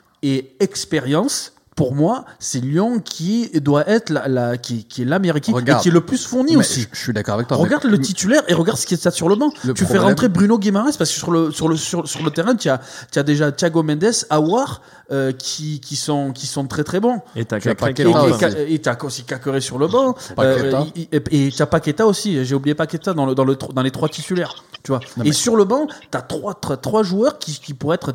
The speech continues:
Speaker 1: titulaires dans n'importe quelle équipe de, déjà de Ligue un.
Speaker 2: Moi, je te parle mentalement. En termes d'investissement, ils peuvent pas tenir tout un match. C'est, à part, mais même, c'est, c'est les vieux démons de l'année dernière, hein. Euh, à part en Ligue des Champions, ils arrivent pas à se sublimer.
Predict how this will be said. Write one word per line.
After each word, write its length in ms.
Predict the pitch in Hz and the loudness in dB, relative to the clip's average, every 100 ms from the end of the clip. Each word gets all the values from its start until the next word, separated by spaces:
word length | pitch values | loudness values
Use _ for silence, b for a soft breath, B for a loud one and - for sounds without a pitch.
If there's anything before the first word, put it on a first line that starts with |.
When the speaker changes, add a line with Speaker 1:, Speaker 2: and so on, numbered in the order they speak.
| 123 156 | -6 -10
Speaker 1:
titulaires 400 | - 156 165 196 | -8 -10 -4 -4
dans 80 | 165 | -2
n'importe 340 | 139 202 175 - | -2 -2 -4 -2
quelle 140 | 175 | -2
équipe 220 | 151 185 | -2 -6
de, 100 | 143 | -4
déjà 160 | 127 147 | -2 -4
de 100 | 131 | -4
Ligue 220 | 196 262 | -6 -4
un. 120 | 147 135 | -4 0
Speaker 2:
Moi, 180 | 135 | 0
je 80 | 143 | 0
te 80 | - | -2
parle 300 | 104 120 120 | -2 0 0
mentalement. 640 | 110 120 123 107 98 85 | 0 0 0 -2 -2 -6
En 40 | 87 | -8
termes 280 | 104 90 95 | -8 -6 -4
d'investissement, 800 | 120 117 110 - - - 107 151 b b - | -2 -2 -6 -10 -12 -6 -6 -6 b b -16
ils 80 | - | -14
peuvent 240 | - - | -16 -12
pas 120 | 117 | -10
tenir 300 | 113 95 92 | -10 -12 -14
tout 180 | - - | -14 -16
un 60 | 87 | -10
match. 360 | 98 - - - | -10 -10 -14 -16
C'est, 220 | - - _ _ _ | -20 -20 _ _ _
à 120 | 113 | -6
part, 300 | - 135 104 | -2 -4 -4
mais 120 | 101 110 | -8 -6
même, 320 | 117 131 120 - | -4 -4 -6 -12
c'est, 240 | - 95 | -14 -14
c'est 160 | - 101 | -8 -8
les 80 | |
vieux 160 | 95 107 | -6 -6
démons 320 | 98 104 113 | -6 -6 -4
de 60 | 101 | -6
l'année 180 | 92 92 | -10 -8
dernière, 400 | 117 151 156 123 | -4 -2 -2 -2
hein. 140 | 123 123 b b - | -4 -8 b b -12
Euh, 140 | 71 73 95 95 - - | -10 -10 -14 -18 -20 -8
à 140 | 117 | -6
part 240 | - 135 104 | -2 -2 -4
en 80 | 98 | -8
Ligue 140 | 92 | -10
des 100 | 90 | -12
Champions, 320 | - 101 196 | -14 -8 -6
ils 80 | - | -6
arrivent 160 | - - | -8 -14
pas 100 | 104 | -14
à 40 | |
se 120 | - - | -14 -16
sublimer. 500 | - 92 117 175 | -14 -8 -4 -4